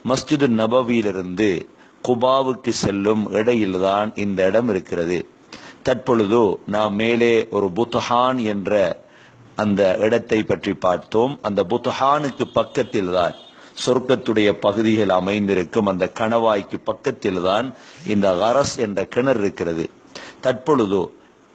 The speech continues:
ஹிஜ்ரா என்ற ஒரு பாடசாலைக்கு பக்கத்தில் இது இருக்கிறது. இது சஅத் இப்னு ஹைசமா ரலியல்லாஹு அன் அவர்களுடைய ஒரு கிணறாகவும் கருதப்படுகிறது.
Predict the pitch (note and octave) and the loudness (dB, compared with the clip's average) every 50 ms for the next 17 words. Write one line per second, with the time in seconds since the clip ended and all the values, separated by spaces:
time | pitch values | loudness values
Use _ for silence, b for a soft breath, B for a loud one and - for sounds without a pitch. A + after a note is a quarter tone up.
0 | _ - - - - - - - - - - - - - - - A#2+ C3 B2+ A#2 | _ -20 -20 -20 -20 -20 -20 -20 -20 -20 -20 -20 -20 -16 -8 -4 0 0 2 2
1 | A2 C3+ B2+ C3 C3 C3 C3 C3 - A2+ G#2+ G#2+ G2+ G#2+ G#2 G2+ G2 F#2+ - - | 4 2 4 4 4 2 2 0 -2 -4 -4 -2 0 0 0 0 0 -2 0 0
2 | G#2+ A2 A2+ A2+ A#2 - - A2 G#2 G2+ G2+ F#2+ E2+ - G2+ F2 - - A2 G2+ | 2 2 2 0 0 -2 0 0 0 0 0 0 -2 -2 -6 -4 -2 -2 -2 -2
3 | - - F#2+ - - A#2+ C3 A2 G2 F#2 F2 - - F2 E2 D#2+ - - - - | 0 -4 -4 -2 -2 0 0 2 2 0 0 -2 -2 -2 -2 -2 -2 -4 -8 -14
4 | - - B B B B B B B B2+ C#3+ D3 C3 C3 C3+ D3+ C#3 - - C#3 | -20 -20 B B B B B B B -2 0 2 4 4 4 2 0 0 0 0
5 | A#2 A#2 C3 C#3 D#3 D#3+ D#3 D3 B2+ - - B2+ A#2+ A#2 A#2 - B2+ B2+ C3 C3 | 2 2 2 0 -2 -2 -2 -2 -2 -2 0 0 0 0 0 -2 -2 0 2 0
6 | C3 A#2+ A2 A2+ A2 G#2 A2+ A2 G#2+ G2+ G2+ G#2+ A2 G#2+ G2+ G#2 G2 F#2 F2 E2 | 0 2 0 0 0 0 2 2 2 2 2 2 2 2 2 2 0 0 0 -2
7 | D#2 - - _ _ - A2 A#2 A#2+ C3 C3 A#2 A#2 A2 G#2+ G2+ G2 F#2+ G2 G#2+ | -4 -10 -18 _ _ -2 0 0 0 0 -2 0 0 0 0 0 0 0 2 4
8 | A#2 A2+ F#2+ - - - B B B B B B B - G#2 G#2 G#2 - - C3+ | 4 4 2 0 -4 -10 B B B B B B B -2 2 2 2 2 0 -2
9 | B2+ C#3 C#3 B2+ A#2 G#2 G2 F#2 F#2 F#2 F#2+ G#2+ A2+ C3 - B2 G#2+ G2+ G2 F#2+ | 0 2 2 2 2 2 2 0 0 -2 -2 -2 -2 -2 -2 -2 -2 0 0 -2
10 | E2 - A2+ G#2+ F#2 F2+ E2+ E2 D2+ C#2 | 0 0 -2 0 0 -2 -4 -4 -6 -8